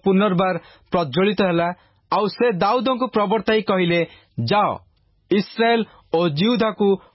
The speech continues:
ଗଣନା କର।" ତହିଁରେ ରାଜା ଆପଣା ନିକଟସ୍ଥ ସେନାପତି ଜୋଆବକୁ କହିଲେ, "ତୁମେମାନେ ଦାନ ଠାରୁ ବେର୍ସେବା ପର୍ଯ୍ୟନ୍ତ ଇସ୍ରାଏଲର ସମୁଦାୟ ବଂଶ ମଧ୍ୟ ଦେଇ ଭ୍ରମଣ କରି ଲୋକମାନଙ୍କୁ ଗଣନା କର।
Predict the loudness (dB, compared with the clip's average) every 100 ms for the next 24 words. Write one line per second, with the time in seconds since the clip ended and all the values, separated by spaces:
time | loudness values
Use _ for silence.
0 | -4 -2 0 0 -2 -4 -6 -10 _ _
1 | _ _ _ _ -2 0 2 0 0 -2
2 | -2 -2 0 0 0 0 -2 -2 0 -2
3 | -2 0 0 0 0 -2 -2 0 2 0
4 | 0 -2 0 0 0 -2 -4 -20 _ 0
5 | 0 2 0 0 0 0 0 0 2 0
6 | -2 -14 -6 -2 -2 -2 -2 -2 0 0
7 | 0 0 0 0 -2 0 0 0 0 0
8 | 0 0 0 0 0 -2 -2 0 0 0
9 | 0 -2 -4 -14 -6 -2 2 2 0 0
10 | 0 -2 -8 -8 -2 0 0 0 0 0
11 | 0 0 0 -2 -2 -4